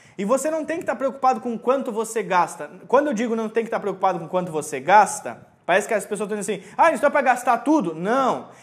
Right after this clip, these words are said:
Você tem que ter um planejamento financeiro, você tem que administrar as suas finanças, você tem que controlar os seus gastos.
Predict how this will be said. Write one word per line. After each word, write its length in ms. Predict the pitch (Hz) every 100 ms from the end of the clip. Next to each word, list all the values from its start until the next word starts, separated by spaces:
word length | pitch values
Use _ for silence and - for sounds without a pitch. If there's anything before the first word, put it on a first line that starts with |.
| -
Você 280 | - 190 262
tem 280 | 262 269 349
que 120 | 311
ter 180 | 240 254
um 80 | 233
planejamento 600 | 226 202 202 202 190 180
financeiro, 560 | 175 151 143 143 156 151
você 100 | 214
tem 240 | 247 320
que 60 | 285
administrar 520 | 226 214 208 190 170
as 80 | 151
suas 160 | 156
finanças, 540 | - 139 147 156 160 - - -
você 240 | 214 233
tem 200 | 262 330
que 60 | 349
controlar 640 | 269 277 254 240 208 262
os 100 | 277
seus 360 | - 247 247 170
gastos. 680 | 170 202 190 - - 135